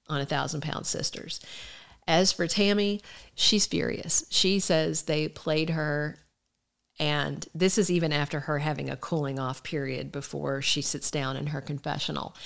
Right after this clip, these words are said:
Back in Ohio at the rehab facility, Tammy enjoys some time sitting out in the sun. And her attitude is that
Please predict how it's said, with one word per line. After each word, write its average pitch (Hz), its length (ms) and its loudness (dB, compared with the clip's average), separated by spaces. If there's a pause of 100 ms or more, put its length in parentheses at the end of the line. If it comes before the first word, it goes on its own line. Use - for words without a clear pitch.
(300)
Back 170 220 4
in 208 100 6
Ohio 170 560 4
at 151 120 0
the 151 100 -2
rehab 160 360 0
facility, 151 560 0
Tammy 151 500 0
enjoys 151 340 -2
some 151 160 -2
time 143 240 -4
sitting - 280 0
out - 140 -4
in - 60 -10
the 156 60 -8
sun. 190 480 2 (880)
And 170 120 4
her 180 440 4 (180)
attitude 156 480 4
is 147 220 4
that 151 400 2